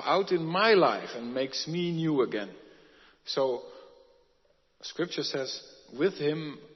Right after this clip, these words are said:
I will rise again into a new life as well." Nou, dan kunnen we in het tweede stukje overgaan. Dan zegt de catechismus, nou, dus, eh, vroeger gebeurde er wat. En dat is een soort objectief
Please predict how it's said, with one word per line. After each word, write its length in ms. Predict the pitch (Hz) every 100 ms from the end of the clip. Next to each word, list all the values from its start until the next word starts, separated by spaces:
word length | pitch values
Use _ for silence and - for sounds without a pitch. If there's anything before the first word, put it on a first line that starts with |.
| -
I 140 | 127
will 500 | 131 117 113 98 90
rise 420 | 101 104 98 90
again 380 | 104 - 87 87 -
into 320 | 95 104 98
a 40 |
new 260 | 95 92 92
life 280 | 92 87 90
as 140 | 90
well." 280 | 82 80 - - _ _ _ _ - - _ _ _
Nou, 120 | - -
dan 80 |
kunnen 200 | - 135
we 140 | 123 107
in 100 | 107
het 160 | 98
tweede 280 | - 143 151
stukje 520 | 147 - 143 - 117 113 - -
overgaan. 640 | - 135 113 - 120 151 208 - - - -
Dan 140 | 143 139
zegt 220 | 156 156
de 60 | 160
catechismus, 640 | 151 - 151 143 135 - - -
nou, 160 | 110 - 123
dus, 200 | 143 -
eh, 60 | - 120 -
vroeger 400 | - 220 262 220
gebeurde 380 | 180 170 208 185
er 140 | 185
wat. 380 | 180 320 - - - - -
En 140 | 135
dat 160 | 156 156
is 100 | 165
een 120 | 156
soort 340 | - 160 156 - - -
objectief 880 | - 190 165 160 - - 196 - -